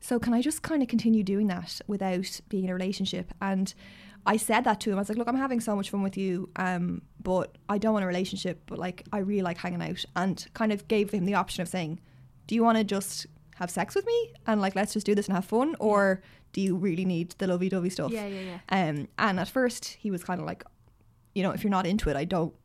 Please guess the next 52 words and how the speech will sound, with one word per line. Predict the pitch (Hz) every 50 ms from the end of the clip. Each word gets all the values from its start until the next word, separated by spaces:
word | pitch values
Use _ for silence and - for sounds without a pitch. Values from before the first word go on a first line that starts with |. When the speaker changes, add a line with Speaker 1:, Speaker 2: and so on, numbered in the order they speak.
| _ _ _ - -
Speaker 1:
I'm | 180 180
not | 185 190 190
gonna | - 175 156 147 175 190 - _ _ _ _ - - -
do | - 202 196
it | 170 156 185
if | 180 -
you're | 185 175
not, | 151 156 - -
if | 175 - -
you're | 190 185
just, | 185 185 -
like, | - 151 143 - - - - - - - _ _ _ _ -
gonna | 190 190 196 170
just | 196 190 - - -
keep | - - 117 - - - - -
cutting | - - 226 220 190
it | 175
off," | 185 196 202 214 196
whatever. | 151 139 127 - -
Speaker 2:
Yeah. | 240 233 202 190 - - - - - -
Speaker 1:
And | 240 269 302
then | 320 330
eventually | 320 285 247 226 -
he | 240
was | 196
like, | 190 185 - - _ _ _ _
"Oh, | - - - - - -
what | - 208
am | 196 190
I | 185
doing? | 190 196 190 196 180
I'm, | 190 214
like, | 214 185 180
a | 196 208
red-blooded | 214 202 202 208 214 226 247 214
male. | 247 247 247 247
Let's | 240 269 -
just | 370 311
have | 359 320 302
loads | 320 320 -
of | 302
sex | 320 320 330 269
and | 311
Speaker 2:
Yeah, | 320
Speaker 1:
have | 302 247
Speaker 2:
yeah, | 247
Speaker 1:
fun." | 302 269 254 233
Speaker 2:
yeah, | 233 220
yeah, | 220 214 202 190
yeah. | 180 180 180 226
Speaker 1:
And | 285 294
then | 294 311 339 320 -